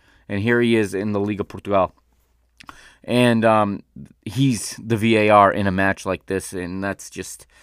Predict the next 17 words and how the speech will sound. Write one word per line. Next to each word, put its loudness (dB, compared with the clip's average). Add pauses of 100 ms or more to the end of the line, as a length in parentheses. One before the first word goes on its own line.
(320)
absolute. -2
We've -2
seen 0
the -2
type -4
of, -2
uh, 4 (600)
let's -6
call 4
it -4
gymnastics 0
he's -4
done 0
to -14
get -6
<laughs> -20
in, -4